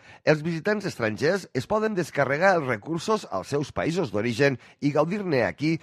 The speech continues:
sense cap sobrecost en la factura d'Internet. La guia de la Ràpita està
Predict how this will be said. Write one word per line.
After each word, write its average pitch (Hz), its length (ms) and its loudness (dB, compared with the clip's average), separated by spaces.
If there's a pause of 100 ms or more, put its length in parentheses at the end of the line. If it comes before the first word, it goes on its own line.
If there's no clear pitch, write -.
(120)
sense 104 320 -6
cap 185 200 2
sobrecost 131 680 2
en 104 160 0
la 92 80 -6
factura 98 440 -2
d'Internet. 101 600 0 (380)
La 98 160 0
guia 131 300 2
de 117 80 6
la 98 100 2
Ràpita 131 400 -2
està 156 160 -2